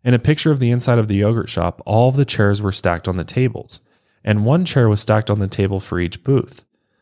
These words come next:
The napkin dispensers were all full, but there was one booth that had no chair on top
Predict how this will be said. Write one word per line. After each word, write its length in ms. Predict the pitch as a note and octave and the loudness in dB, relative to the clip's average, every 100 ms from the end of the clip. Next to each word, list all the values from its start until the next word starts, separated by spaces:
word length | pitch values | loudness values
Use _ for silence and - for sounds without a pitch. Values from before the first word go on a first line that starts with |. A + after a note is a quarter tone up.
| _ | _
The 80 | A2 | 0
napkin 380 | A#2 B2+ - C3 | 2 2 2 0
dispensers 520 | A#2 - A#2 A#2 A#2 | 0 0 0 0 -2
were 140 | A#2 G2 | 0 0
all 100 | F#2 | 0
full, 540 | - A#2 B2+ B2+ B2 _ _ - | 0 2 2 0 -4 _ _ -6
but 160 | A2+ | 0
there 100 | A#2 | 2
was 180 | A#2 G#2 | 2 2
one 260 | A2 C3+ C3 | 2 2 2
booth 240 | A#2+ A#2 | 0 0
that 140 | G2 | -2
had 180 | G#2 F#2+ | -2 -4
no 240 | F#2+ G2+ A2 | -2 -2 -2
chair 300 | - A2+ G2+ | 0 0 0
on 140 | F2 | -2
top 360 | F2+ F2 F2 | -4 -6 -6